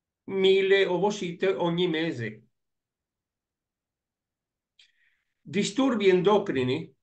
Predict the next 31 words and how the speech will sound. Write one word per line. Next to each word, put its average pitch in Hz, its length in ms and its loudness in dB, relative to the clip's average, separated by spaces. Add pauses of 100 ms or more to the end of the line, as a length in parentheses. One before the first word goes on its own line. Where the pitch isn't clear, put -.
(240)
come 165 300 2
malattie 156 480 2
della 170 240 2
tiroide 170 480 0
o 160 140 0
problemi 151 440 -4
all'ipotalamo, 143 1040 -2 (320)
che 190 100 -4
influenzano 190 720 2
gli 156 120 0
ormoni 170 360 0
prodotti 170 480 -4
dall'organismo, 160 880 -2
per 143 200 -4
cui 170 180 -2
potrebbe 185 480 0
esserci 175 680 -4 (420)
una 202 480 2 (220)
quantità 220 480 2
insufficiente 175 840 0
o 170 120 2
eccessiva 175 680 -2
di 143 80 -4
un 160 120 0
ormone 180 540 2
o 170 140 -4
di 151 80 -4
un 151 160 -4
gruppo 131 320 -2
di 127 100 -4
ormoni. 123 500 -4